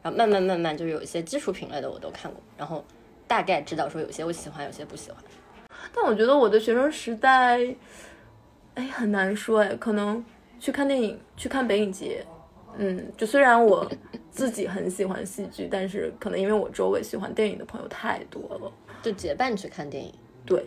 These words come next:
Speaker 2: 就是去看电影，基本上空闲的时间都会去看电影。
Speaker 1: 那个电影资料馆那边。
Speaker 2: 嗯。
Speaker 1: 北京这方面的资源丰富啊，所以你们有的看。
Speaker 2: 对，而且我们学校离资料馆特别的近。
Speaker 1: 嗯。
Speaker 2: 对，走路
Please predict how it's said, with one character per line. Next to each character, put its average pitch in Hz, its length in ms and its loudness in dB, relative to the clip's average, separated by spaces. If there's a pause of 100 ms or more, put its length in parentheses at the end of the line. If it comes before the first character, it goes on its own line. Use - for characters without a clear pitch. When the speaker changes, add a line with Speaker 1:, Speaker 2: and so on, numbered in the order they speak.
Speaker 2:
就 185 120 -4
是 170 80 -6
去 - 100 -10
看 185 160 -8
电 - 120 -10
影， - 60 -8 (380)
基 254 160 -4
本 214 100 2
上 160 160 -4
空 214 220 -2
闲 - 140 -6
的 - 40 -10
时 - 140 -12
间 - 140 -10
都 - 80 -8
会 214 100 -12
去 - 80 -18
看 - 160 -14
电 208 140 -4
影。 202 40 2
Speaker 1:
那 190 60 0
个 185 60 -4
电 202 120 0
影 170 140 -2
资 180 120 -6
料 180 140 0
馆 165 240 -8
那 - 120 -16
边。 147 120 -18 (260)
Speaker 2:
嗯。 - 120 -10 (1120)
Speaker 1:
北 190 100 2
京 208 180 -2
这 330 120 4
方 330 160 8
面 320 160 4
的 - 20 2
资 277 180 0
源 247 160 2
丰 311 220 0
富 330 160 2
啊， 190 220 2
所 180 160 -4
以 - 20 0
你 180 100 0
们 202 120 6
有 175 60 0
的 - 0 -
看。 202 80 4
Speaker 2:
对， - 0 -
而 - 20 2
且 185 80 6
我 175 60 6
们 190 100 0
学 196 60 0
校 220 160 8
离 196 260 -2 (140)
资 240 100 0
料 220 140 6
馆 - 180 2
特 - 380 -4
别 - 180 -6
的 - 100 -6
近。 - 340 -12
Speaker 1:
嗯。 185 500 -12 (100)
Speaker 2:
对， - 120 -8 (300)
走 202 180 6
路 233 440 2